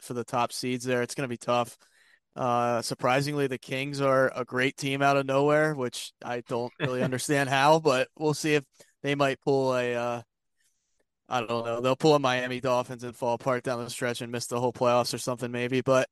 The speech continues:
Speaker 1: anyways, uh,
Speaker 2: <laughs>
Speaker 1: LeBron, yeah, I'm, I, I'm, I'm the, not the biggest fan of him. I'll, I'll put that,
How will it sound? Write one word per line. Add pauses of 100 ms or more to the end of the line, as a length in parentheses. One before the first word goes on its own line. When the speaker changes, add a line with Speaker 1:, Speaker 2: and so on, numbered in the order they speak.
Speaker 1:
anyways,
uh, (280)
Speaker 2:
<laughs>
Speaker 1:
LeBron,
yeah,
I'm,
I,
I'm, (260)
I'm
the, (580)
not (200)
the
biggest
fan
of
him.
I'll,
I'll
put
that,